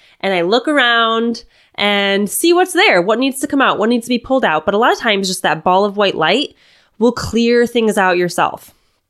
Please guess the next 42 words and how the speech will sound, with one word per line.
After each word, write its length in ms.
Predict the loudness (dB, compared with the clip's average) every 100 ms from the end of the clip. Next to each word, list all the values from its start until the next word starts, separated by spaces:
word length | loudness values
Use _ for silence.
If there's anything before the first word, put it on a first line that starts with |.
| _ _ _ -6
Another 300 | -2 0 2
method 260 | 0 0 -2
that 120 | 0
I'll 120 | 0
use 400 | 0 0 0 -2
is 480 | -2 0 0 -2 -8 _ _ _ _ _
I 100 | -6
kind 240 | -2 0 0
of 100 | 0
just, 240 | -2 -2 -2
I'll 120 | 0
go 140 | 0
to 60 | 0
the 120 | -2
chakra 500 | 0 -2 -2 0 2
that's 220 | 0 -2
got 160 | -2 -2
a 40 |
lot 220 | 0 0 0
of 80 |
energy 400 | -2 -2 -4 -4
trapped 460 | -4 -2 -2 -2 -4
inside 560 | -4 -4 -2 0 0 0
of 80 |
it, 280 | 0 0 -2 _ _ _ -6
and 360 | -2 0 0
I 140 | 0 -2
pull 400 | 0 2 4 4
the 160 | 2
energy 420 | 2 2 0 0 0
out. 200 | 0 -2
And 160 | -6
some 180 | -2 -4
people 360 | -2 -2 0 2
will 100 | 0
use, 580 | 0 -2 0 0 -2 -2
um, 440 | -2 0 -2 -6
kind 180 | -6 -4
of 60 |
like 120 | -2 -2
a 120 | -2
vacuum, 580 | -2 -6 -4 0 2